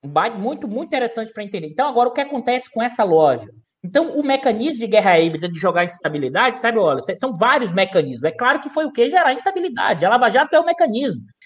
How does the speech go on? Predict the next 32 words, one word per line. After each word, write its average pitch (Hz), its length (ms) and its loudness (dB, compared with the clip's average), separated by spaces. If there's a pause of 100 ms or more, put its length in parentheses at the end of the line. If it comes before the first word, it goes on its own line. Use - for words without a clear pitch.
(160)
E, 359 100 4
Wallace, 262 340 8
eu, 294 100 6
eu 277 120 6
desconfio 285 540 -4
que 277 60 4
é 262 40 8
o 254 60 2
seguinte: 190 440 -6
aqui 226 400 -4
tem 247 120 -2
o 240 60 -8
que 202 200 0
é 208 320 6 (220)
a 180 100 2
nossa 208 500 6 (440)
classe 202 280 4
média, 175 320 4
essa 175 200 4
elite 151 260 2
aí 151 160 0
tacanha 170 580 2
da 143 140 2
área 151 180 6
do 139 140 -4
judiciário, 131 680 2
aí 127 100 4
eu 147 120 0
uso 143 440 -6
o 139 120 0
adjetivo 135 560 0
mesmo, 180 640 0